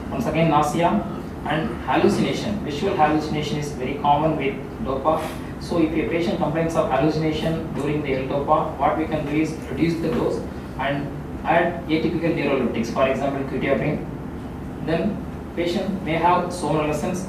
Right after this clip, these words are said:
confusion and agitation, and motor fluctuations after several years of treatment. Motor fluctuations occur in fifty percent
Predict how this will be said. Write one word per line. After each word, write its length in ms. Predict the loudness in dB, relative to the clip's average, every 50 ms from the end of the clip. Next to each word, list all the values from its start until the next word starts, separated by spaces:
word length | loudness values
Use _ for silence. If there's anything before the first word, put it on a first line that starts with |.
| -6 -4
confusion 680 | -2 -2 -2 2 4 4 4 4 4 2 0 0 0 -2
and 220 | -2 -4 -4 -4
agitation, 720 | -4 -4 -4 -4 -2 -2 -2 -2 -2 -2 -2 -2 -2 -2 -2 -4 -6 -8 -10 -10 -10 -8 -8 -6
and 320 | -4 -4 -4 -4 -6 -6 -8 -8 -6 -2
motor 280 | 0 4 4 6 6 4 4
fluctuations 760 | 2 0 0 0 0 2 2 2 2 0 0 -2 -2 -4 -6 -4 -2
after 300 | 0 0 0 0 -2 -2
several 340 | 0 0 2 2 2 2
years 240 | 2 0 0 0 0
of 160 | -2 -2 -4
treatment. 320 | -4 -6 -6 -6 -8 -8 -8 -8 -8 -8 -10 -10 -10 -10 -10 -10 -10 -10 -10 -10 -10 -10 -10 -10 -10 -10 -10 -10 -10 -10 -10 -10 -10 -10 -10 -10 -10 -10 -10 -10 -10 -10 -10 -8 -8 -8 -10 -10 -10 -10 -10 -10 -10 -10 -10 -10 -10 -10 -10 -10 -10 -10 -10 -8 -8 -8 -8 -8 -8 -8 -8 -8 -8 -8 -6
Motor 300 | -4 -2 2 2 2 2
fluctuations 580 | 2 0 0 0 0 0 0 0 -2 -2 -4 -4
occur 400 | -6 -4 -2 2 4 6 6 6
in 300 | 4 4 2 -2 -2 -4
fifty 240 | -2 0 0 0 2
percent 420 | 4 4 4 4 2 2 0 0